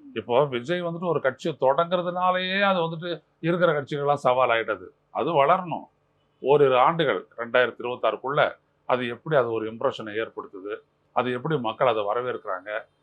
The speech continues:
இவர் என்ன சொல்ல போறாரு, இவருடைய கொள்கை பாதை என்னது அப்படின்றதெல்லாம் சொன்னதுக்கு பிறகுதான் எல்லாத்தையும் நம்ம முடிவு எடுக்க முடியும். ஆனா அச்சம்ன்றது எத்தனை இடத்துல இருக்குது? இப்ப அண்ணா தி மு க ஒரு பலவீனமான இடத்துல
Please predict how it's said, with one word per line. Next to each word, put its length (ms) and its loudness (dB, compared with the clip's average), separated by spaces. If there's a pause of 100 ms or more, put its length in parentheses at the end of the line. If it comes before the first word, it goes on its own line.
(140)
இவர் 140 2
என்ன 220 0
சொல்ல 400 0
போறாரு, 400 -4 (500)
இவருடைய 340 0
கொள்கை 280 0
பாதை 320 2
என்னது 420 -6 (320)
அப்படின்றதெல்லாம் 680 -2
சொன்னதுக்கு 440 -6 (120)
பிறகுதான் 640 4
எல்லாத்தையும் 320 0
நம்ம 240 -12 (260)
முடிவு 200 -12
எடுக்க 220 -14
முடியும். 240 -16 (300)
ஆனா 180 0 (100)
அச்சம்ன்றது 520 -4
எத்தனை 280 -2
இடத்துல 280 -8
இருக்குது? 260 -16 (880)
இப்ப 180 -2
அண்ணா 220 2
தி 140 -6
மு 80 -6
க 60 -2
ஒரு 160 -4
பலவீனமான 640 -4
இடத்துல 240 -16